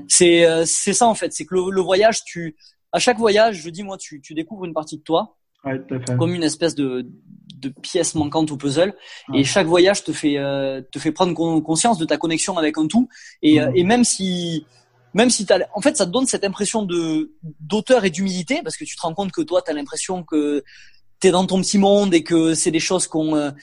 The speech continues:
Speaker 1: ont de l'importance et que
Speaker 2: Exactement.
Speaker 1: finalement, c'est des grandes, c'est des grandes choses, tu vois. Et
Speaker 2: Mm.
Speaker 1: quand tu, tu prends ce recul sur ton quotidien et que t'arrives dans une autre culture, dans un autre pays, euh, c'est, c'est super impactant.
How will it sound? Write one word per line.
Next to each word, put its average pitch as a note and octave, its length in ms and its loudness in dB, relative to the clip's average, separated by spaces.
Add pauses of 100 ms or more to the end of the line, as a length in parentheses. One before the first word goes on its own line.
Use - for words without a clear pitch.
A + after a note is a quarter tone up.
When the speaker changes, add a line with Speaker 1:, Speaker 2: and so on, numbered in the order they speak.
(160)
Speaker 1:
ont F3+ 100 0
de F3 80 0
l'importance F#3 840 0
et D#3 60 -6
que D#3 340 0
Speaker 2:
Exactement. C3 240 2
Speaker 1:
finalement, G3 220 4
c'est - 100 -2
des F3+ 100 0
grandes, F#3+ 200 -2
c'est - 200 -8
des D#3 60 -2
grandes F3+ 180 -4
choses, D4+ 220 -2
tu - 100 -10
vois. F#3 180 0 (260)
Et - 80 2
Speaker 2:
Mm. - 20 2
Speaker 1:
quand A3+ 140 2
tu, F3+ 520 -4
tu - 140 -14
prends F#3+ 240 -4
ce - 160 -2
recul F3 600 0 (340)
sur - 200 -6
ton E3+ 140 -4
quotidien F3 380 -2
et D#3 120 0
que - 40 -16
t'arrives D#3+ 240 -2
dans D3+ 100 -2
une D#3 160 0
autre F3 100 -4
culture, F3+ 380 0
dans C#3 200 -4
un D3+ 40 0
autre E3 180 2
pays, F3+ 300 0 (400)
euh, B2 240 0 (240)
c'est, - 420 2
c'est - 160 -2
super G#3 400 4
impactant. F3+ 540 2